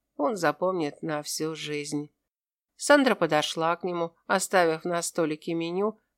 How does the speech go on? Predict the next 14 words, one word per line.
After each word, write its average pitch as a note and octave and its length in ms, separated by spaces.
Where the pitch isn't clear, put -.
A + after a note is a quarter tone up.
но A3+ 160
он A3 120
даже G#3+ 260
не A3 160
мог A3 240
заглянуть G#3 640
в D3+ 80
него, D3 380
находясь F#3+ 580
в - 60
плену F3 340
у F#3 80
Зинаиды D3+ 540
Михайловны, E3 720